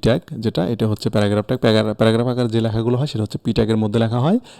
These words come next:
এবং হচ্ছে হেডিং আকার যেগুলো, অর্থাৎ আপনার যেখানে হেডিং টাইপের কোনো কিছু লেখা দিচ্ছেন সেখানে আপনি হেডিং ট্যাগ ব্যবহার করবেন বা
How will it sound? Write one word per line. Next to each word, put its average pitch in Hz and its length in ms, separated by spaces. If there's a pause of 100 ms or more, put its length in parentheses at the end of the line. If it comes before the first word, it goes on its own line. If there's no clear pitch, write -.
(120)
এবং 123 220
হচ্ছে 127 300
হেডিং 131 340
আকার 135 280
যেগুলো, 110 360
অর্থাৎ 113 240
আপনার 113 200
যেখানে 113 280
হেডিং 113 320
টাইপের 120 300
কোনো 113 160
কিছু 104 100
লেখা 104 200
দিচ্ছেন 104 320
সেখানে 113 280
আপনি 117 160
হেডিং 120 260
ট্যাগ 104 160
ব্যবহার 98 260
করবেন 95 340
বা 107 140